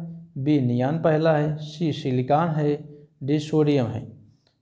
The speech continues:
तो जो इसमें आपका पाँचवें में राइट आंसर है, पाँचवें में राइट आंसर है बी, तो नियॉन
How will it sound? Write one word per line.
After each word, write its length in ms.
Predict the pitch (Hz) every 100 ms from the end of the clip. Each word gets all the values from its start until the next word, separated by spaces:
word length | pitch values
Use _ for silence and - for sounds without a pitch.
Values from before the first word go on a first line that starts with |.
| -
तो 60 |
जो 160 | 135 143
इसमें 260 | 139 147
आपका 320 | 135 127 131 117
पाँचवें 380 | 127 135 170 170
में 160 | 135
राइट 240 | 127 165 170
आंसर 320 | 139 135 127
है, 260 | 117 110 113 - - _ _ _ _ -
पाँचवें 300 | 131 156 151
में 160 | 135
राइट 260 | 127 135 139
आंसर 360 | 135 127 127 117
है 400 | 113 110 135 - - _ _ _
बी, 260 | 123 120 123 - - - - - _ _ _ 139
तो 100 | 127
नियॉन 420 | 127 135 156